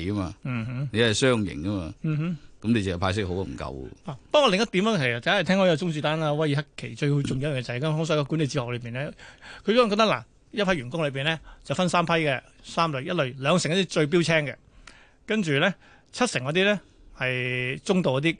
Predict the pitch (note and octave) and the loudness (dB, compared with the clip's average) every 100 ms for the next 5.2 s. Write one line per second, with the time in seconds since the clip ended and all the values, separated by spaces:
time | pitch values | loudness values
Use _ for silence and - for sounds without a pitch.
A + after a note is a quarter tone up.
0 | - E3 F3+ G#3+ G#3 G3+ G#3+ G#3+ F3 F#3+ | 0 0 2 2 4 4 2 2 4 4
1 | G3+ E3 C#3+ C3+ C#3 B2 C3 C3+ F3 A3 | 4 4 2 2 -2 -2 -2 -2 0 2
2 | A#3 D3+ E3+ E3 F3 F3 D#3 - - - | 2 0 0 2 4 2 2 -6 -14 -6
3 | - - D3 D3 C#3 - - - - G3 | -2 0 2 2 0 -4 -20 -4 2 2
4 | - B3 F3 F3+ F#3 E3+ E3 C3+ B2 D3 | 4 4 4 2 4 4 2 0 0 0
5 | C3 | -2